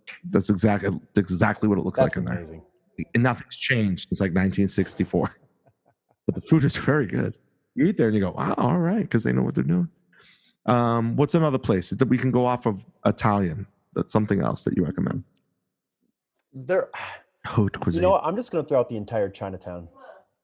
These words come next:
Speaker 2: district.
Speaker 1: All, all
Speaker 2: I, I
Speaker 1: of
Speaker 2: say that
Speaker 1: Chinatown.
Speaker 2: because, <laughs> first of all, 'cause I don't know of the names of half these restaurants, but there's just so much great quality food, whether it's Burmese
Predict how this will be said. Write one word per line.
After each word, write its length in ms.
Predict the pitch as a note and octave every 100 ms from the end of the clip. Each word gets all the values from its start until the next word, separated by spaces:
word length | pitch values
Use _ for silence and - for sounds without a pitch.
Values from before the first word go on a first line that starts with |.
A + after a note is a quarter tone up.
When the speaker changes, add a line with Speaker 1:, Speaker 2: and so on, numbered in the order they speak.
| -
Speaker 2:
district. 420 | A2 G2+ F2+ - A#2 B2+ B2+ - - - - _ - - _
Speaker 1:
All, 540 | C3+ C#3+ C3+ D3+ - -
all 220 | C3 D3+ D#3+
Speaker 2:
I, 80 | E3
I 40 |
Speaker 1:
of 60 | E3+
Speaker 2:
say 180 | - G#3
that 220 | F#3 D3
Speaker 1:
Chinatown. 200 | A#2 F2
Speaker 2:
because, 400 | A#2 A2 G2 - _ _ _ _ _ _ _ _ _ _ _
<laughs> 0 | - _ _ G#2+ - _ - - - - -
first 160 | B3+
of 20 | F#3
all, 60 |
'cause 100 | D3+
I 60 | E3
don't 180 | F#3 -
know 520 | B2+ C3+ F#3 B2+ B2+ -
of 140 | - A#2+
the 60 |
names 200 | B2+ B2+ G2+
of 40 |
half 200 | A#2+ A#2+
these 180 | A#2 F#2+
restaurants, 460 | C3+ D3+ A2 G#2+
but 180 | - B2
there's 240 | D3 D3 C#3
just 240 | D#3+ -
so 140 | D#3
much 240 | D#3 D#3 -
great 240 | C#3 C3+
quality 380 | - B2+ A#2+ A#2
food, 280 | G#2+ A#2+ G2 - _ _
whether 200 | C3 C3
it's 140 | B2+ - _
Burmese 680 | C#3 C3 B2+ A#2+ G#2+ F#2+ -